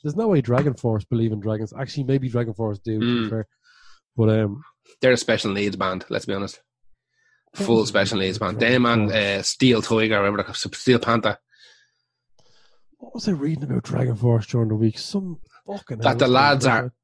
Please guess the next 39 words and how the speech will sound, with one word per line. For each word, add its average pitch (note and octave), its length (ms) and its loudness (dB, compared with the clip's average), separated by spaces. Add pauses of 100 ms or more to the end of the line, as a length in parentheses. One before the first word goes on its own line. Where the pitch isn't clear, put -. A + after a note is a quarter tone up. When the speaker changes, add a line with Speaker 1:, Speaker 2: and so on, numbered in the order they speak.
(140)
Speaker 2:
incredibly B2 640 4
talented, G#2+ 460 -2
but G2 160 -6
fucking A#2 440 0
God G#2 220 0
help G2+ 220 -2
them. F#2 140 -8 (1400)
Like, G#2 180 2
it's - 160 -4
one B2 140 6
of B2+ 60 4
them B2+ 220 4
fucking, B2 420 2
like, G#2 300 -4 (440)
like, G#2 240 -2 (580)
waving A#2 400 4
at A2+ 140 2
them G#2+ 160 2
while G2 140 0
cocking A#2 320 0
the G2 60 -2
gun A2 260 0
type G#2 160 -2
of - 60 -6
situations. G2+ 520 -2
Speaker 1:
Something A3 220 2
Speaker 2:
Like, G#3 100 8
Speaker 1:
like F3+ 200 6
the D#3+ 100 4
guy E3 240 6
that D#3 120 4
did D3+ 160 4
their C3 140 4
logo C3 640 4 (120)
is B2+ 160 0
a - 40 -6
pedo. C3+ 500 2 (600)
Speaker 2:
For C#4+ 200 4
real? C4 340 4